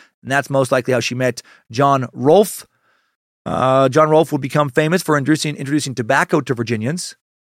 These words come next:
And Pocahontas and John Rolfe were married in sixteen fourteen. And then she gave birth to a son named Thomas.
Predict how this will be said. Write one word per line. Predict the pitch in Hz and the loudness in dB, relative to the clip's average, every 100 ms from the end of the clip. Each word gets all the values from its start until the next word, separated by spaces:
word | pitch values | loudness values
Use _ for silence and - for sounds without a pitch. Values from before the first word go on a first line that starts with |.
| - | -16
And | 104 | -2
Pocahontas | 147 151 151 131 | 0 2 0 0
and | |
John | 135 151 | 0 2
Rolfe | 151 135 | 2 2
were | |
married | 131 156 220 226 | 0 4 4 4
in | 190 | 2
sixteen | 190 - 180 | -2 -2 -2
fourteen. | 180 180 131 87 _ _ _ _ _ - | 2 2 2 -10 _ _ _ _ _ -12
And | 110 | -10
then | |
she | 113 | -2
gave | 143 135 | -2 2
birth | 147 | 2
to | 143 | 2
a | 131 | 0
son | 151 143 | 0 -2
named | 135 | -4
Thomas. | - 139 107 - | 0 0 0 -8